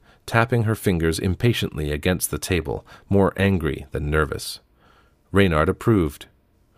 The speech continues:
Her mother would undoubtedly not be happy about a public trial, but it would have to be done.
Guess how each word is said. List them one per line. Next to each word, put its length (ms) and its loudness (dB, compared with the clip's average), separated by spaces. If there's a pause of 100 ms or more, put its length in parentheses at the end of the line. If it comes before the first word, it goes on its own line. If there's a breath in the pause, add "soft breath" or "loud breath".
(180 soft breath)
Her 160 2
mother 340 6
would 180 4
undoubtedly 600 4
not 260 0
be 120 -4
happy 420 -2
about 260 0
a 60 -2
public 380 -4
trial, 520 0 (400 loud breath)
but 160 0
it 80 0
would 140 -2
have 260 -2
to 80 -10
be 140 -4
done. 340 -2